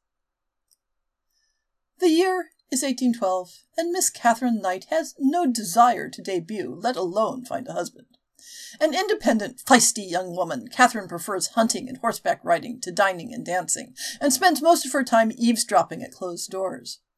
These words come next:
When her eldest brother, Lucas, jeopardizes their family's already precarious future, Catherine uses her talents and intellect to do what she thinks will save her family from ruin. But all her plans threaten to unravel when she meets Lady Rebecca Alwyn,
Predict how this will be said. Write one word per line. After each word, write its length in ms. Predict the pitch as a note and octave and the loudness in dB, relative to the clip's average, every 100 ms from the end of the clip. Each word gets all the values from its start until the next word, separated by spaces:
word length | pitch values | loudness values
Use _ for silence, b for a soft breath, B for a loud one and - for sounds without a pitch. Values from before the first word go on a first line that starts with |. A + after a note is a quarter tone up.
| _ _ b b b | _ _ b b b
When 140 | A3+ B3 | 2 4
her 140 | D4 | 6
eldest 360 | C#4+ E4+ F4+ - | 6 6 2 0
brother, 340 | G#3+ F#3+ - E3+ | 2 2 -2 -8
Lucas, 460 | G3+ A#3 - - | -2 -2 -2 -6
jeopardizes 720 | - A#3 A#3+ G#3+ G3 F3+ E3 - | 2 2 4 2 2 2 -4 -4
their 140 | F3 | -4
family's 440 | - G3 F3+ D#3+ - | -2 -4 -2 -4 2
already 400 | G3 F3 G3+ D#3 | 2 2 -6 -8
precarious 600 | - - F#3 - - - | -10 -10 -8 -8 -6 -6
future, 400 | A3 E3+ - - B B | -6 -6 -12 -10 B B
Catherine 400 | - D#4 C4 A3 | 4 4 4 0
uses 240 | G#3+ F#3+ | -2 -2
her 120 | - F3 | -4 -4
talents 400 | - G#3+ G3+ E3+ | -2 -2 -2 -6
and 120 | E3 | -6
intellect 400 | G3 E3+ F3+ - | -8 -6 -6 -6
to 80 | - | -8
do 120 | E3+ | -6
what 160 | G#3+ - | -6 -6
she 120 | F3 | -8
thinks 320 | E3+ G#3+ G#3+ | -8 -8 -8
will 100 | - | -6
save 280 | D#3+ B3 A#3+ | -4 -2 -4
her 120 | F#3+ | -6
family 320 | - G#3 A3 G#3+ | -4 -4 -4 -6
from 260 | G#3+ F#3+ | -10 -10
ruin. 360 | F3 C#3 - - _ _ b b b b b | -8 -8 -10 -18 _ _ b b b b b
But 140 | E3+ - | -10 2
all 260 | G3+ B3 | 4 4
her 160 | B3+ A#3+ | 4 -4
plans 440 | - F#3+ G3 G3 | -4 -6 -4 -6
threaten 320 | - G3+ - E3 | -6 -8 -6 -10
to 160 | - | -4
unravel 540 | F#3 E3+ F3 E3+ C#3 - B - | -4 0 0 0 -4 -10 B -10
when 140 | F#3+ | -6
she 140 | - | -6
meets 300 | F#3 F#3 - | -6 -4 -2
Lady 240 | F#3 F#3 F3 | -2 -2 -4
Rebecca 460 | E3 E3+ F3 - - | -4 -4 -4 -4 0
Alwyn, 460 | F#3+ F3 D#3+ - | 2 0 -8 -14